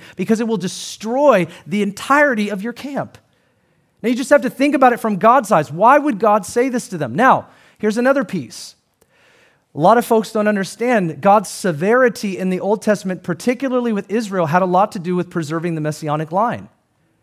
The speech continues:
That is how the Messiah came forth. The Messiah came forth from a virgin that was of the line of David. So God was preserving the messianic line because he made an oath, a prophecy, that this is where the Messiah will come from.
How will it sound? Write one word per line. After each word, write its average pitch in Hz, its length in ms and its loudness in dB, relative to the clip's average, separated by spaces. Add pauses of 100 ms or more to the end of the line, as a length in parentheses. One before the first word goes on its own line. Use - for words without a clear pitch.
(280)
That 175 160 4
is 220 120 -4
how 175 180 2
the 175 100 -8
Messiah 170 380 2
came 175 240 -6
forth. 190 520 -6 (440)
The 151 80 -4
Messiah 165 400 2
came 180 200 -4
forth 165 320 -2
from 165 200 -6
a - 20 -4
virgin 185 400 -2
that 135 140 -8
was 143 120 -6
of 156 80 -6
the 156 80 -4
line 165 240 2
of 175 120 -4
David. 180 400 -2 (240)
So 185 160 -6
God 214 400 6
was 214 180 -2
preserving 190 920 -2
the 165 60 0
messianic 220 640 2
line 233 240 2
because 196 280 -2
he 196 100 -4
made 208 180 2
an 196 140 -4
oath, 233 280 6
a 190 60 -4
prophecy, 226 600 2 (180)
that 147 320 -6
this 247 220 0
is 262 120 -4
where 226 160 2
the 208 60 -2
Messiah 196 400 2
will 196 160 -4
come 269 260 0
from. 165 280 -2